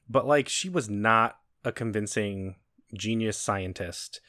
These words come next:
I mean, the entire time she's dressed like a fourteen-year-old girl. Um, and, and again, I'm not, not to say that, like, women can't both be pretty and smart, but they focused more on her appearance by far than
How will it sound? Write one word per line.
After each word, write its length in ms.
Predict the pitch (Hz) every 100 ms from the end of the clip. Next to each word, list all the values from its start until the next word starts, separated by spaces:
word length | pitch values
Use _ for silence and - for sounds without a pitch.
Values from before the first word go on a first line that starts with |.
| - - -
I 80 |
mean, 140 | 123 131
the 100 | 139
entire 340 | 131 151 147
time 240 | 131 135 117
she's 240 | - 107
dressed 320 | 117 110 -
like 160 | 117 113
a 60 |
fourteen-year-old 600 | 107 117 - 110 107 107
girl. 560 | 101 107 104 104 101 98 - - - - -
Um, 600 | 110 104 101 98 95 95 _ _ _ -
and, 160 | 160 165
and 120 | 180
again, 220 | 165 139
I'm 100 | 107
not, 260 | 123 123 -
not 220 | 131 131
to 80 | 131
say 140 | 131
that, 100 | 120
like, 160 | 117 107
women 220 | 110 110
can't 280 | - 123 101
both 220 | 110 -
be 100 | 110
pretty 360 | - 127 107 104
and 180 | 98 92
smart, 480 | - 113 101 95
but 300 | - 107 104 _ - - _ _
they 220 | 113 131 180
focused 500 | - 175 170 143 123
more 220 | 120 120
on 160 | 110
her 180 | 110 110
appearance 440 | 101 - 110 95 -
by 200 | 104 98
far 640 | - 104 92 90 87 - 113
than 540 | 107 98 95 92 92